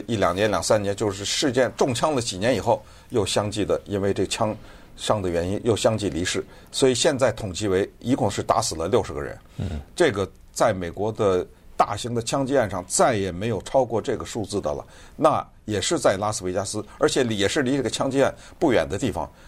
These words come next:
Speaker 1: 也仅仅是不到十年。
Speaker 2: 好像四百多，四百多人受伤了。
Speaker 1: 对啊，
Speaker 2: 对。
Speaker 1: 这好几百人，因为他是扫射啊，你想，
Speaker 2: 是。
Speaker 1: 那个子弹横飞啊，是吧？是这么一个情况。另外一个事实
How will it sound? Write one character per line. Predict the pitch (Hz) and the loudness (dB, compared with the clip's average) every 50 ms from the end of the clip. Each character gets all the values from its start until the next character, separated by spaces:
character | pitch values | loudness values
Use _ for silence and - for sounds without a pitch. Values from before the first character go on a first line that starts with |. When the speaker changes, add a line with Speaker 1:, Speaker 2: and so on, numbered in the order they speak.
| - - - _ - - - - - | -20 -20 -20 _ -20 -20 -20 -12 -4
Speaker 1:
也 | - 104 101 | 0 0 2
仅 | 92 - 123 127 | 2 2 0 2
仅 | 123 110 85 | 2 0 0
是 | 90 95 | 0 0
不 | - 120 | 0 0
到 | 117 113 92 90 | 2 2 2 0
十 | - - - 117 | 0 -2 -2 -2
年。 | 104 80 73 78 - | -4 -4 -6 -8 -2
Speaker 2:
好 | - - 123 | 0 2 2
像 | 147 175 | 2 2
四 | 175 - - | 0 0 2
百 | 160 135 117 | 2 4 4
多， | 110 127 143 - - 147 | 4 2 0 0 -4 -8
四 | 143 - - - 208 | -8 -8 -4 2 2
百 | 180 135 | 4 4
多 | 120 131 139 | 4 2 0
人 | 143 156 | 0 0
受 | - 131 104 | 0 0 2
伤 | - - 135 | 2 4 4
了。 | 139 | 4
Speaker 1:
对 | 240 220 160 | 4 4 4
啊， | 104 90 95 90 | 2 -2 -4 -6
Speaker 2:
对。 | - 127 131 | -6 -6 -4
Speaker 1:
这 | 120 143 | -4 -6
好 | 123 - - 113 - 143 185 | -6 -6 -10 -2 0 2 2
几 | 214 226 | 2 0
百 | - 78 76 | -2 -4 -4
人， | 107 139 | -6 -4
因 | 185 | -6
为 | 220 | -6
他 | 233 208 233 | -2 -2 -2
是 | 220 196 | 0 0
扫 | - - - 87 107 | 0 2 2 0 2
射 | - 254 262 | 4 4 4
啊， | 240 113 78 78 | 4 2 0 -4
你 | 95 | -6
想， | 95 - 101 95 | -4 -4 -2 -2
Speaker 2:
是。 | 104 117 | -2 -4
Speaker 1:
那 | 135 | -6
个 | 131 | -6
子 | 120 - 107 110 | -6 -6 -2 2
弹 | 165 170 160 131 113 - - - - - - - - 92 - | 2 2 2 2 -2 -6 -16 -20 -20 -20 -20 -16 -16 -12 -10
横 | - - 110 123 151 196 | -8 -4 0 0 0 2
飞 | 185 262 262 254 | 4 4 4 4
啊， | 185 101 82 - | 2 2 -2 -6
是 | - 104 | -10 -10
吧？ | 98 98 101 | -8 -6 -6
是 | - 123 | -6 -8
这 | 117 - 180 | -4 -2 -2
么 | 135 110 | 0 0
一 | 95 98 | -2 -4
个 | 98 98 | -4 -6
情 | - - 78 76 | -6 -8 -10 -8
况。 | 101 95 78 - - - - - - - - - - - - | -8 -8 -8 -10 -14 -20 -20 -20 -20 -20 -20 -20 -20 -16 -2
另 | - 190 196 | 2 4 4
外 | 185 165 | 6 4
一 | 127 113 | 4 2
个 | 110 110 113 | 0 -2 -4
事 | 117 - 113 | -4 -4 -6
实 | 95 - 87 85 87 | -6 -6 -8 -10 -12